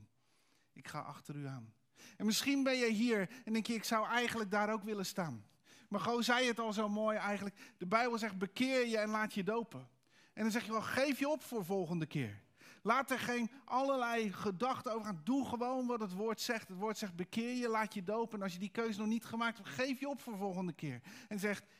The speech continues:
Ik ben die volgeling die achter u aangaat.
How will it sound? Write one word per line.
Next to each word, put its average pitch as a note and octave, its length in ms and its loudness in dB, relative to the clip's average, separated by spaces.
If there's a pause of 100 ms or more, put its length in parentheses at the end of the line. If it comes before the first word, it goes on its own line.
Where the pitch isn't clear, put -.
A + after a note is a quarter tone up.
(180)
Ik G3 180 -4
ben G3+ 120 2
die F#3+ 140 -2
volgeling G3 600 -2
die E3 120 -4
achter F#3+ 360 -4
u G3 120 -4
aangaat. D#3+ 580 -4